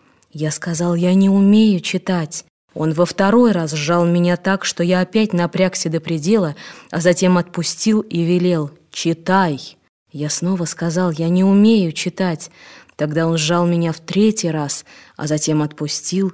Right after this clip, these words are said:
и сказал: "Читай во имя Господа твоего, который сотворил, сотворил человека из сгустка. Читай, а Господь твой щедрейший". Айша, ради Аллаху анха, сказала:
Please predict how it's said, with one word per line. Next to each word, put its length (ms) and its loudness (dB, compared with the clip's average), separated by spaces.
и 80 -12
сказал: 640 -6
"Читай 720 -4
во 180 -2
имя 260 2
Господа 580 -2
твоего, 600 -6
который 440 -2
сотворил, 800 -6
сотворил 580 -2
человека 680 -4
из 320 -10
сгустка. 640 -6
Читай, 640 -4
а 100 -6
Господь 540 -4
твой 400 -6
щедрейший". 960 -6
Айша, 500 -2
ради 220 -2
Аллаху 400 0
анха, 340 -2
сказала: 640 -6